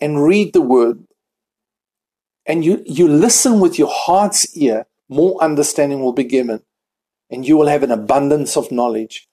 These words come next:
But for those who are not listening, in other words, you're not listening for the truth, you're not listening for the secrets of the kingdom of, of heaven that are in, contained in the words.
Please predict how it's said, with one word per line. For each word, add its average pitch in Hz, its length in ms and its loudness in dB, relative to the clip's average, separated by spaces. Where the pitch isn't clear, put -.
But 151 160 -2
for 170 100 -2
those 165 300 2
who 170 80 0
are 139 60 0
not 170 300 -2
listening, 120 520 0
in 156 120 0
other 214 180 2
words, 185 200 0
you're 156 80 2
not 214 260 -2
listening 190 360 0
for - 140 -6
the - 80 -8
truth, - 400 0
you're 156 100 -2
not 190 140 -2
listening 202 520 0
for - 240 0
the - 80 -4
secrets 220 680 0
of 165 120 2
the 165 100 0
kingdom 175 420 -2
of, 147 180 -2
of 135 160 -4
heaven 143 480 0
that 156 400 0
are 170 380 2
in, 185 240 0
contained 175 580 -2
in 175 280 0
the 156 100 4
words. 135 760 0